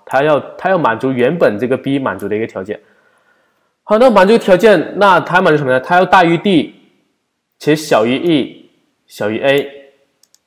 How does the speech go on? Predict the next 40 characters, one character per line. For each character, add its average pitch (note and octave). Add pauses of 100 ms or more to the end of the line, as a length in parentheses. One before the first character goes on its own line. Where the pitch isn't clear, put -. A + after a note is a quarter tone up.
(880)
对 A#2+
吧？ G#2 (240)
那 E3+
么 F3
它 F#3
能 D3
满 C#3
足 G#2+
的 A2
是 A2
什 A2
么？ F#2 (100)
第 F3+
一 D#3
个， D3+
我 A#2
们 C3 (280)
看 -
替 F#3+
换 E3+
为 B2
节 C#3+
点 A#2+
D， D3+
可 A2+
以 G#2+
吗？ G#2+ (1600)
换 F#3+
为 F3
节， E3+
节 D#3+
点 C3+
D， E3
就 D3
是 D3
说， C#3+ (200)
啊， G#2+
D， C3+ (600)
对 B2
吧？ G#2